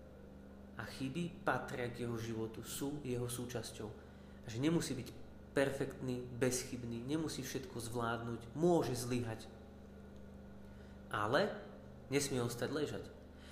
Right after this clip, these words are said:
A Thor sa na konci pozviecha z tohto. On, e, toto je veľmi pekné, že na konci z neho opäť nespravili krásneho blondiáka s tehličkami na bruchu, ktorý je geniálny, perfektný, všetko zvláda.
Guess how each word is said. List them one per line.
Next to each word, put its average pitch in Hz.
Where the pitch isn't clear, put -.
A 120
Thor 180
sa 147
na 131
konci 165
pozviecha 151
z -
tohto. 110
On, 135
e, 135
toto 165
je 147
veľmi 170
pekné, 131
že 120
na 123
konci 165
z 139
neho 143
opäť 143
nespravili 143
krásneho 131
blondiáka 123
s -
tehličkami 123
na 120
bruchu, 127
ktorý 117
je -
geniálny, 123
perfektný, 120
všetko 123
zvláda. 113